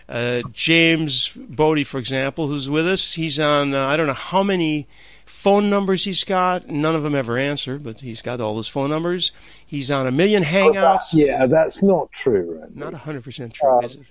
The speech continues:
Speaker 2: you keep on saying, you, you
Speaker 1: How do I
Speaker 2: never
Speaker 1: re-
Speaker 2: I'll answer my calls, but that may be because I don't want to answer them.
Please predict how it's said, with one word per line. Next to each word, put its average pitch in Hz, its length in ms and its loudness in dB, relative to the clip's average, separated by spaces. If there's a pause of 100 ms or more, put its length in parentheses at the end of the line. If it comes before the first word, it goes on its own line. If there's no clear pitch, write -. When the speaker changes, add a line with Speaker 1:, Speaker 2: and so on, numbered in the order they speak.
Speaker 2:
you 185 140 4
keep 233 180 4
on 180 160 4
saying, 135 560 -4
you, 208 320 0
you 220 380 0 (640)
Speaker 1:
How 214 140 -8
do 214 80 2
I - 20 6
Speaker 2:
never 196 140 4
Speaker 1:
re- 220 120 -10 (300)
Speaker 2:
I'll 202 300 2
answer 180 180 0
my 147 220 2
calls, 123 320 0
but 175 140 -4
that 202 200 -2
may 214 240 4
be 160 160 2
because 120 300 -4
I 151 100 2
don't 180 380 0
want 208 220 0
to 139 120 0
answer 92 300 -10
them. 78 120 -16